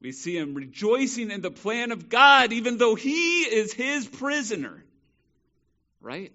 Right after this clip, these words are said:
And I'll just say, non-Christian, what have you rooted your life upon? What are you willing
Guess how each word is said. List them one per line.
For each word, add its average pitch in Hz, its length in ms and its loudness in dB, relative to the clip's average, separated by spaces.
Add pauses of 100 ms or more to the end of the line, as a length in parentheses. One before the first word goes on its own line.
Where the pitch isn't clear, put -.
And 113 100 -16
I'll 139 100 -12
just 147 340 -16
say, 101 360 -12 (880)
non-Christian, 127 1080 -16 (220)
what 135 220 -16
have 113 220 -20
you 117 220 -18
rooted 101 320 -18
your 98 140 -18
life 98 280 -16
upon? 90 420 -20
What 139 160 -8
are 185 80 -4
you 170 160 -10
willing 160 420 -6